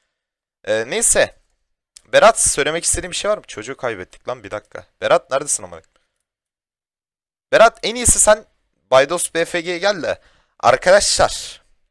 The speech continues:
V R mi kasmak istiyorsunuz? Tüm B F G word'leri yalan mı? O zaman Baydos B F G.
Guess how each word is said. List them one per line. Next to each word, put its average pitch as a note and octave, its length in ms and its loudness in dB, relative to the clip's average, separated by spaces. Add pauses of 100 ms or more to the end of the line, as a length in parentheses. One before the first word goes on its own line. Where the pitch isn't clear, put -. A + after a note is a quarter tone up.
(100)
V G#2+ 140 -2
R D3+ 80 0
mi G#3+ 100 -14
kasmak F#3+ 380 -4
istiyorsunuz? - 680 -14 (800)
Tüm D#3+ 220 -10
B E3+ 120 6
F F3 180 -2
G E3 140 -2
word'leri E3+ 500 0
yalan C3 360 2
mı? A#2+ 200 -14 (180)
O G#2 60 -14
zaman E3 320 -4 (140)
Baydos C3+ 580 -4
B C3 140 4
F G2 240 -8
G. F2 340 -14